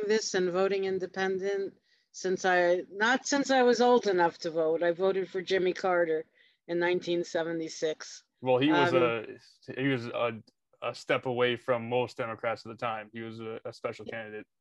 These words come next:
Speaker 2: when
Speaker 1: he
Speaker 2: he
Speaker 1: was
Speaker 2: ran.
Speaker 1: portrayed that way. He was portrayed that way. I, since I later found out that he wasn't, and now as a, as an ex-president, he certainly isn't,
Speaker 2: Mm-hmm.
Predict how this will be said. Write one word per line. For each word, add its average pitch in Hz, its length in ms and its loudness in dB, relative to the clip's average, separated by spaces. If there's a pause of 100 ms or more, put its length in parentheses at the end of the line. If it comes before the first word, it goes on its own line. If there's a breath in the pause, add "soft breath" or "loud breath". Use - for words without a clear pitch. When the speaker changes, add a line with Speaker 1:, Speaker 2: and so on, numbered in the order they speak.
(160)
Speaker 2:
when 233 120 6
Speaker 1:
he - 20 8
Speaker 2:
he 262 100 8
Speaker 1:
was 262 100 4
Speaker 2:
ran. 262 120 2
Speaker 1:
portrayed 262 640 4
that 165 260 4
way. 156 260 4
He 175 200 0
was 247 180 6
portrayed 226 560 4
that 160 200 4
way. 151 260 4
I, 156 60 4
since 208 460 -2 (340 soft breath)
I 180 80 2
later 208 340 6
found 190 340 2
out 185 220 2
that 180 160 6
he 170 120 2
wasn't, 180 560 2 (320 soft breath)
and 175 140 4
now 180 500 4
as 180 300 2
a, 165 320 6
as 165 200 -2
an 175 140 2
ex-president, 165 840 0
he 156 120 -6
certainly 175 640 0
isn't, 139 380 -4 (420)
Speaker 2:
Mm-hmm. 156 260 -2